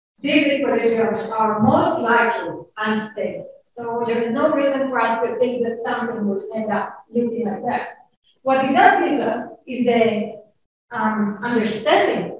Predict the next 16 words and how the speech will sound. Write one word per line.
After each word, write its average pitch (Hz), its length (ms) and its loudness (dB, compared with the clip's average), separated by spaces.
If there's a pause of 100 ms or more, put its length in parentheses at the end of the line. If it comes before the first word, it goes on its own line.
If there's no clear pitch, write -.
of 247 220 2
how 339 440 0
critical - 920 -4 (420)
the 226 640 0
temperature 320 640 0
gradient 320 720 2 (320)
during 339 300 6
this - 380 2
freezing 403 460 2
process - 680 -6 (200)
is 277 540 0
to 254 160 -8
the 220 80 0
shape 220 500 -2
of 208 160 -6
the, - 260 -8